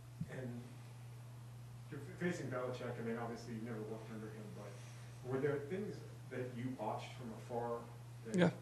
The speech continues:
Speaker 1: kind of stood out to you that you're like, "Oh, wow, I took this," or I, "I'm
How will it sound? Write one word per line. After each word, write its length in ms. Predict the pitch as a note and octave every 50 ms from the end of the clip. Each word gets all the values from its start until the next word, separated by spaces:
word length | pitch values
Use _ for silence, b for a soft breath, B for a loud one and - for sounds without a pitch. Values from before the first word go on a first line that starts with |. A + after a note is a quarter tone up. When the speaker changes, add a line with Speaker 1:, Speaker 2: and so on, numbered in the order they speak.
| - - - -
Speaker 1:
kind 140 | - C3+ A#2+
of 60 | A2
stood 260 | - - - D3 C3+ B2+
out 240 | B2 B2 B2 -
to 60 | B2 B2+
you 60 | A#2+
that 120 | A2+ A2+ A2+
you're 120 | A2 A2+
like, 140 | A2 - A#2+ A#2+ A#2
"Oh, 100 | A2+ G#2+ -
wow, 140 | - - - G2+
I 880 | G2+ G#2+ G#2+ - - - - - - - - - - - - - - -
took 200 | - F3 E3 -
this," 180 | D3+ A#2+ A2+ - - A#2+
or 80 | A2 G#2
I, 400 | G2+ G#2 G#2+ - - - A#2
"I'm 60 | A2+